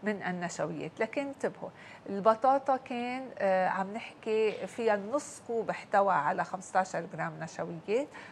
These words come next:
هون الجزر احت-، احتوى الكوب منهم على أربعة جرامات لستة من النشويات، يعني أكيد الجزر في أقل نشا من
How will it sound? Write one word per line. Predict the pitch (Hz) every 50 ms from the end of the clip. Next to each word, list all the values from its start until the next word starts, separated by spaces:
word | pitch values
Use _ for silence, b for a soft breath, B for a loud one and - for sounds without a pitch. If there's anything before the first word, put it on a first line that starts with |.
| B -
هون | 240 240 233 208
الجزر | 214 208 196 - 214 208 208 208 196 185 180
احت-، | 185 - - - 180
احتوى | 165 185 175 165 - - - 208 196 190 180
الكوب | 185 185 - - 262 285 311 339 285 226
منهم | 220 196 180 170 170 170 160 151 B B B B -
على | - 190 190 190 175 160 -
أربعة | 160 202 214 196 185 185 143 - -
جرامات | 180 180 208 180 170 170 170 185 185 180 175 - -
لستة | 156 160 - - 208 196 - - 175
من | 165 160
النشويات، | 165 165 160 160 - - 180 190 196 214 240 240 240 -
يعني | - 196 190 180 -
أكيد | - - - 220 233 214
الجزر | 190 190 - 214 202 190 196 190
في | 190 - - - -
أقل | - 156 - - 202 208 196 190
نشا | 196 196 - - 214 196 202 B B B B B -
من | 196 226 233 214 196